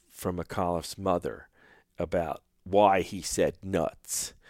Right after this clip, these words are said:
because he was not allowed to cuss. And whenever he whenever he, I think he cussed once when he was young, and he had s-, his mouth washed out with soap.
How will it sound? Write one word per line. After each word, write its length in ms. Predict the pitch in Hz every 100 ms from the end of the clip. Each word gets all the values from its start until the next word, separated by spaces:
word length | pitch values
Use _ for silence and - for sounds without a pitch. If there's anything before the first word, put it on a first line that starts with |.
| - -
because 340 | 90 95 -
he 200 | 90 101
was 220 | 95 -
not 220 | 107 107 107
allowed 280 | 98 90 85
to 60 |
cuss. 720 | - - 92 - - - - - - - _ _ _ _ - - - - 98
And 160 | 101
whenever 460 | 95 - 123 127 113
he 320 | 110 107 101 _ - - -
whenever 520 | 101 98 107 120 117 -
he, 180 | 104 107
I 100 | 104 101
think 220 | 139 -
he 80 | 135
cussed 440 | - 139 113 - -
once 300 | 101 92 -
when 80 | 98
he 80 |
was 240 | 92 87 -
young, 320 | 95 90 87
and 120 | 87
he 160 | 90 98
had 140 | 85
s-, 300 | - - -
his 160 | 107 92
mouth 380 | 110 104 107 -
washed 340 | 92 82 -
out 200 | 95 78
with 140 | 50 -
soap. 480 | - 117 95 -